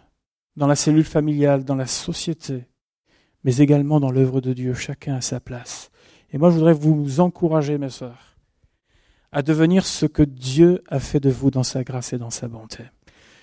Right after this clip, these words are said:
J'aimerais vous encourager afin que, euh, les barrières érigées, bien souvent par les hommes, eh bien, soient petit à petit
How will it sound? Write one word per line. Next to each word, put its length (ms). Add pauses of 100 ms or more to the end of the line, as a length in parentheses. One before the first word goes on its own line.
(140)
J'aimerais 320
vous 240
encourager 720 (540)
afin 400
que, 460 (360)
euh, 180
les 180
barrières 640
érigées, 640 (840)
bien 340
souvent 440
par 240
les 200
hommes, 340 (1040)
eh 120
bien, 340
soient 540
petit 360
à 60
petit 580